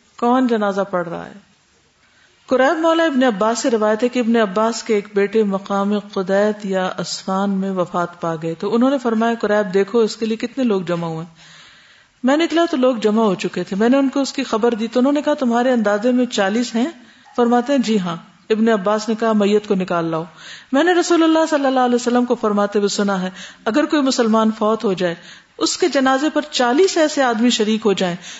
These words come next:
جو اللہ کے ساتھ کسی کو شریک کرنے والے نہ ہوں، تو اللہ ان کی سفارش اس میت کے حق میں قبول فرمائے گا۔ پھر امامت۔ صحابہ کرام اور تابعین جنازے کی نماز میں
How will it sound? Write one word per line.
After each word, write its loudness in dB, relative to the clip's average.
جو 2
اللہ 2
کے 0
ساتھ -2
کسی -2
کو 2
شریک 0
کرنے 2
والے 0
نہ 2
ہوں، 2
تو 0
اللہ 2
ان 4
کی -4
سفارش 0
اس -2
میت 0
کے -6
حق -8
میں -2
قبول -4
فرمائے -10
گا۔ -20
پھر 0
امامت۔ 0
صحابہ 0
کرام 2
اور -2
تابعین 2
جنازے 2
کی 2
نماز 2
میں 0